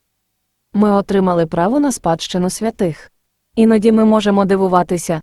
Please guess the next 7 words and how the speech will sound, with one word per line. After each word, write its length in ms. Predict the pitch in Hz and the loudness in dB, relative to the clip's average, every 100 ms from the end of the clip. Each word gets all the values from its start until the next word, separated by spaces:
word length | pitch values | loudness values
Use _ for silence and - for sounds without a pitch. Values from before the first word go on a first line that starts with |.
| _ | _
за 160 | 180 208 | 0 2
якими 400 | 214 208 220 208 | 2 2 0 0
такими 380 | 202 208 202 190 | -2 -2 -2 -2
критеріями 720 | 190 180 190 190 190 185 185 | -2 -2 0 0 0 0 0
ми, 180 | 185 180 | 0 -2
недосконалі 720 | 196 196 202 - 185 180 175 | -2 0 -2 -2 -2 0 0
люди, 320 | 175 170 233 | 0 0 -2